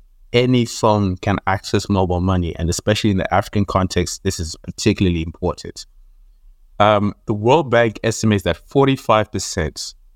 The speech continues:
of sub-Saharan African population remains unbanked today. But for me, the second step to that is, you know, being able to provide African consumers with the financial tools to transact more effectively on a glo-, on a global stage.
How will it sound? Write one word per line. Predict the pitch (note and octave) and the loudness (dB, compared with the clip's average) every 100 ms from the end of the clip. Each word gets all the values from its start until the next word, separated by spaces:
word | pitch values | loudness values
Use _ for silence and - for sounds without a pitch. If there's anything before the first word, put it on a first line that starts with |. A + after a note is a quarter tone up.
| - | -2
of | F#2+ - - _ | -2 -2 -20 _
sub-Saharan | - - B2 - G2+ G2+ G2+ | -14 -2 -2 2 2 2 2
African | F#2+ G2+ - F#2+ | 0 -2 -4 0
population | F#2+ G2 F#2 F#2+ - F2+ | 0 0 0 0 -2 -2
remains | F#2+ G2+ G2 F#2 _ A2+ | 2 2 2 -2 _ 0
unbanked | A2+ G2 G2 F#2+ - | 2 2 -2 -6 -10
today. | - C2+ - - _ _ _ - _ - | -10 -10 -12 -14 _ _ _ -20 _ -6
But | A2 | -4
for | A#2 | 2
me, | A#2 | 2
the | C3 A#2+ | 4 0
second | - A#2+ - B2 G#2+ - _ _ _ - | 2 0 2 0 0 -6 _ _ _ -16
step | - A#2 G2 - | -2 0 0 0
to | G2 | -2
that | F#2+ F#2 E2 - | 2 2 0 -2
is, | F#2+ F2+ - - _ _ _ _ - | -2 -2 -6 -14 _ _ _ _ -4
you | G#2+ | 0
know, | F#2 - _ | 0 -4 _
being | - D3 - | 2 2 4
able | B2+ B2 | 2 2
to | A#2 G#2+ | -2 -2
provide | - G2+ G#2 G2+ G2 | -4 0 2 2 2
African | G#2 - G2+ | -2 0 -2
consumers | G2 - G#2 F#2+ F2 | -2 -2 0 0 -2
with | E2+ | -4
the | E2+ | -6
financial | - G2 G2 - F2 - | 0 0 0 -2 -8 -8
tools | - A2+ G2 D2+ - | -2 0 0 -2 -8
to | F2+ | -6
transact | - F#2 F#2 F2 - | -2 0 2 0 -2
more | G2 F#2+ F#2+ F2 - | -2 0 -2 -4 -4
effectively | G#2+ - G2 G#2 F2 | -2 0 0 0 0
on | D#2+ | -2
a | - | -6
glo-, | - F#2 _ | -6 -6 _
on | G2+ | 0
a | F2+ | 0
global | F2+ F2+ - | 2 -2 -2
stage. | - E2 - - | -4 -4 -4 -12